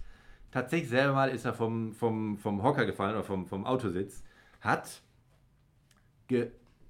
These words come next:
angeblich, sag ich jetzt mal, aber ich glaube ihm, weil ich ihn sehr, sehr gut kenne, gehört, wie ein Giraffenbaby ein Geräusch gemacht hat, was er überhaupt nicht zuordnen konnte. Das ist natürlich dann was, wo man ja,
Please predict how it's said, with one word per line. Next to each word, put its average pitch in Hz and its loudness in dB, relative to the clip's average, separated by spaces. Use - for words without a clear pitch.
angeblich, 135 6
sag 156 6
ich - 6
jetzt 156 -2
mal, 151 0
aber 92 -6
ich - -12
glaube 131 4
ihm, 135 -2
weil 92 -8
ich - -14
ihn 87 -6
sehr, 92 -2
sehr 92 -6
gut 85 -8
kenne, 113 -4
gehört, 113 0
wie 113 -4
ein 113 -2
Giraffenbaby 127 0
ein 113 2
Geräusch 117 2
gemacht 131 -2
hat, 120 -2
was 131 -2
er 156 2
überhaupt 170 2
nicht - -2
zuordnen 156 2
konnte. - -8
Das 82 -8
ist 120 -8
natürlich 139 0
dann 127 2
was, 135 -2
wo 113 2
man 120 2
ja, 117 2